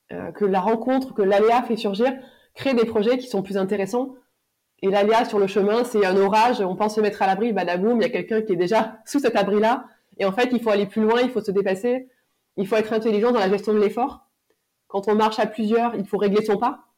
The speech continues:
Ça veut pas dire marcher tout le temps ensemble, mais c'est se protéger l'un l'autre. Et, et en fait, l'entreprise, c'est ça. Et c'est ce que j'applique aujourd'hui avec mon équipe, avec nos clients. Donc,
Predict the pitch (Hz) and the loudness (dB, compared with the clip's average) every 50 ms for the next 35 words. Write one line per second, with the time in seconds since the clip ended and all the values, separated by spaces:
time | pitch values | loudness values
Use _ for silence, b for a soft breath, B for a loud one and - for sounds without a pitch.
0 | _ _ _ - 185 185 208 196 196 233 233 220 214 226 220 220 208 196 - 214 | _ _ _ -6 -4 -2 -2 0 2 2 2 2 0 -2 -4 -4 -4 -4 -2 0
1 | 208 208 208 240 233 277 247 233 - - _ _ _ _ _ _ - 185 - 240 | 0 0 0 0 0 0 -2 -4 -6 -10 _ _ _ _ _ _ -6 -4 -2 0
2 | 214 226 220 - - 220 226 202 214 208 202 202 196 214 247 285 - 226 196 190 | 0 0 0 0 0 0 2 2 2 2 2 2 2 2 0 0 -2 -8 -8 -10
3 | - _ _ _ _ _ - 185 196 196 190 190 190 190 196 185 165 - 240 240 | -12 _ _ _ _ _ -6 -2 0 2 2 2 2 0 -2 -4 -2 -4 -4 -4
4 | - - - - _ - 202 202 208 226 214 247 262 262 233 214 226 214 220 - | -6 -12 -20 -16 _ -4 -4 -2 -2 -2 -2 0 0 0 0 -2 -2 -4 -6 -8
5 | _ _ _ _ - 175 170 170 165 160 190 180 - 175 165 175 165 - 233 226 | _ _ _ _ -4 -2 -2 -2 -2 -4 -4 -4 -4 -2 -2 -2 -2 -2 -2 -2
6 | 226 202 151 175 175 190 214 208 214 208 - 170 165 165 165 170 165 170 165 165 | -2 -2 -2 -2 -2 0 0 0 0 -2 -6 -6 -4 -4 -2 -2 -2 -4 -4 -4
7 | - - 233 240 240 196 165 170 170 185 175 175 - 208 190 - - 233 233 233 | -2 -2 -2 0 0 -2 -2 -2 -2 -4 -4 -4 -4 -4 -6 -6 -8 -12 -16 -16